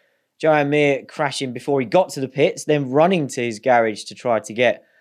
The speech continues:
another bike. The only bright spot,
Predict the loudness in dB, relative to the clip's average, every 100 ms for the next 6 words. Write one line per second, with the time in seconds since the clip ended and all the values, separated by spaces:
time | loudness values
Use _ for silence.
0 | _ _ -6 0 0 0 -4 2 2 2
1 | -4 -2 0 2 0 -2 2 2 2 -4
2 | 0 0 0